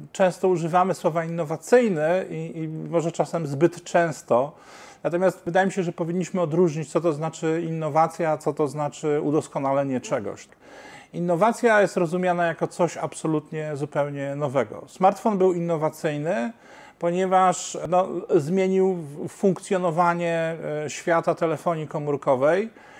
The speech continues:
i jak wszyscy sięgną te parę lat wstecz, to też sobie uświadamiają, że wtedy, kiedy smartfon pojawił się na rynku,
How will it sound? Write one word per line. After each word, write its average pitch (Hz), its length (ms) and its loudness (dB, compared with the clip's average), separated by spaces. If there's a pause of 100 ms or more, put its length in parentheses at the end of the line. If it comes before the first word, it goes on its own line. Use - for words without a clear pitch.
(280)
i 185 280 2
jak 170 180 2
wszyscy 170 540 0
sięgną 156 580 -2
te 151 320 2 (280)
parę 156 260 4
lat 135 220 2
wstecz, - 580 2
to 170 180 4
też 170 200 2
sobie 170 240 0
uświadamiają, 165 640 0
że 160 220 2 (280)
wtedy, 165 220 2
kiedy 160 160 -2
smartfon 170 480 0
pojawił 190 560 4
się - 160 -6
na 127 160 0
rynku, 156 540 -2